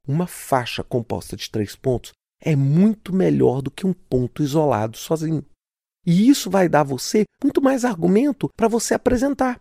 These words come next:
Então, se a sua organização for uma organização que tem um viés mais conservador, mais pessimista, você pode explorar alternativas de dilatação de prazo pra poder diminuir o risco do seu projeto.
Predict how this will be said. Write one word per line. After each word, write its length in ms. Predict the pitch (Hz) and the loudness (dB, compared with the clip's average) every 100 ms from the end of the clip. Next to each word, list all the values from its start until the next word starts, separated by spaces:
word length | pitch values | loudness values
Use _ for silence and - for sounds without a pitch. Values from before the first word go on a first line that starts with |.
| _ _ - | _ _ -4
Então, 180 | 196 320 | 2 2
se 140 | - | 2
a 20 | 302 | -2
sua 220 | - 359 | 0 0
organização 480 | 285 226 185 190 180 | 2 0 0 0 2
for 100 | 190 | 2
uma 140 | 175 | 2
organização 420 | 160 160 147 175 | 2 0 0 -2
que 100 | - | -2
tem 140 | - 175 | 2 2
um 40 | |
viés 440 | 135 147 147 127 | 2 4 4 2
mais 640 | 127 131 151 135 117 - - - | 0 4 4 4 0 -6 -10 -6
conservador, 840 | 143 131 156 131 104 - 160 139 | 0 2 2 2 0 4 4 4
mais 240 | 120 131 - | 2 -2 -2
pessimista, 680 | 113 - 156 247 - - - _ - | -6 -2 -2 -2 -2 -8 -10 _ 2
você 540 | 247 269 - 311 - - - | 4 4 4 2 2 -2 0
pode 360 | - 208 208 - - | 6 6 4 0 -4
explorar 760 | - - 294 294 240 247 311 | -4 0 4 6 8 6 4
alternativas 1120 | 359 294 - 202 160 175 - 240 208 147 - - _ - | 4 4 2 0 0 -2 2 2 2 -2 -6 -18 _ -8
de 140 | 160 214 | -2 2
dilatação 640 | 294 254 - 214 - 175 | 4 2 -2 -6 0 0
de 100 | 151 | 2
prazo 400 | - 202 214 - | 2 4 4 2
pra 140 | - | 2
poder 400 | - 202 151 175 | 4 2 6 6
diminuir 480 | 175 196 220 220 185 | 6 4 4 4 4
o 60 | 180 | 2
risco 180 | 180 - | -2 -2
do 40 | |
seu 120 | 190 | -4
projeto. 480 | - 202 202 185 | 0 0 0 -2